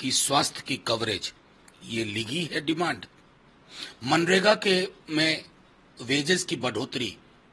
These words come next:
ये मुस्लिम लीग का डिमांड है। प्रधानमंत्री जी,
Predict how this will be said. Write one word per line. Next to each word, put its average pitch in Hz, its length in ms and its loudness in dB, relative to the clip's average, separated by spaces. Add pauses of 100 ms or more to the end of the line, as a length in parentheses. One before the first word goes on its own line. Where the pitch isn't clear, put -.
(140)
ये 117 60 -4
मुस्लिम 120 420 -2
लीग 117 260 -6
का 160 120 -2
डिमांड 170 400 -4
है। - 260 -12 (640)
प्रधानमंत्री 160 540 -6
जी, 202 100 -8